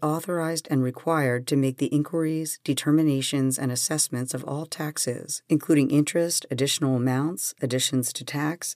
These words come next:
and assessable penalties imposed by the I R C.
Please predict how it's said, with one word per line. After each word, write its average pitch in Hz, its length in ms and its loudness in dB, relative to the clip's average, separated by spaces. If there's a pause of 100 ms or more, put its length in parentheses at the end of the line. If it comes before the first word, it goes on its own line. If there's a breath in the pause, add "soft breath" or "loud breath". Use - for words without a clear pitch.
and 127 140 2
assessable 123 500 0
penalties 131 800 -6
imposed 160 540 0
by 123 160 2
the 127 160 -2
I 120 160 -2
R 120 120 -2
C. 120 520 -2